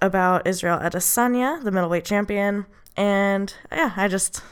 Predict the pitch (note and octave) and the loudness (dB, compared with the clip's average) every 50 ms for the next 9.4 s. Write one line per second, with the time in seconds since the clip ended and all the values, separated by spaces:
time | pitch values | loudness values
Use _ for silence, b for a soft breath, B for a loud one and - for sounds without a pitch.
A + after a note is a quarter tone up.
0 | B B B - F#3+ F#3 E3+ F3 - F#3 D3+ E3+ E3+ F3 - - D#3+ D3+ D3 - | B B B 0 2 2 2 2 0 -2 -2 -2 -4 -4 -4 -4 -4 -4 -4 -6
1 | - - - F#2+ F2+ - F#2+ F2+ D2 C2 E2 - - - - - - B1+ A#1 - | -8 -8 -8 -8 -10 -10 -10 -8 -6 -6 -6 -6 -8 -10 -10 -10 -10 -10 -10 -12
2 | - - - - - - - - - - - - D#3 G#2 F#2 G#2+ G#2+ F3 - - | -10 -8 -8 -6 -6 -8 -10 -12 -12 -10 -8 -6 -4 -2 -2 -2 -4 -6 -10 -16
3 | B B B B B B B B B B B B B B - - F3+ - - E3 | B B B B B B B B B B B B B B -4 -2 -2 0 -2 -4
4 | E3+ E3+ - - - - - - - _ - E3+ F3 F3+ - - F#3 - - F3+ | -4 -4 -4 -4 -4 -6 -8 -10 -14 _ -6 -6 -6 -6 -6 -6 -4 -4 -4 -2
5 | F3 F#3 F#3+ F3+ F3 F3 E3+ E3+ F3+ F3+ - - - - F3 E3 E3 - F#3 F3 | -4 -2 0 0 0 0 0 0 -2 -6 -8 -12 -6 -2 -2 -2 -2 -2 -2 -2
6 | E3 E3+ E3+ E3 E3 E3+ E3+ F3 E3+ B B B B B - G3 G3 F3+ F3+ F#3 | -2 -2 -4 -2 -2 -4 -6 -8 -10 B B B B B -4 -4 -2 -2 -2 -4
7 | F#3 F#3 C#3+ - - - - C4+ C4+ B3+ B3 - - - - - - B B B | -4 -4 -6 -6 -6 -2 0 2 4 4 2 0 -2 -4 -6 -6 -6 B B B
8 | B B B B B B - - G3+ G3+ G3+ G3+ G3+ G3 G3 F#3+ G3 G3 G3 F#3+ | B B B B B B -8 -4 -2 -2 0 0 0 0 -2 -2 -2 -4 -4 -6
9 | G3+ - - F3 F#3 F#3 F3 F3+ | -6 -4 -2 -2 0 0 -2 -2